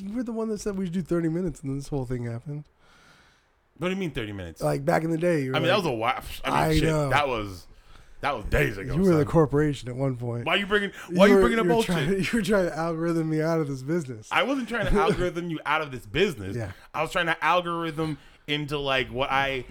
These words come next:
Speaker 2: what
Speaker 1: You
Speaker 2: I
Speaker 1: were
Speaker 2: perceived at the time as the ideal length that somebody would wanna, like,
Speaker 1: Yeah.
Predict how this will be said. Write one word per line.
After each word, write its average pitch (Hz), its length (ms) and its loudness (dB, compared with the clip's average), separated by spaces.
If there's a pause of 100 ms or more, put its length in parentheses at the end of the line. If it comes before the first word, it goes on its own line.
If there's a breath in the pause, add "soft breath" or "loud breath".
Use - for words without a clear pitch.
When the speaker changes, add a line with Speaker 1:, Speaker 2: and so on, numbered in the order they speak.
(140 loud breath)
Speaker 2:
what 135 140 0
Speaker 1:
You 143 40 4
Speaker 2:
I 147 120 6
Speaker 1:
were 175 80 4
Speaker 2:
perceived 156 440 -4
at 139 180 -4
the 131 60 -8
time 143 500 -4
as 127 280 -2
the 120 160 -12
ideal 123 520 -4
length 120 260 -6
that 117 140 -8
somebody 120 440 -8
would 113 120 -12
wanna, 107 300 -8
like, 101 340 -8
Speaker 1:
Yeah. 107 60 -14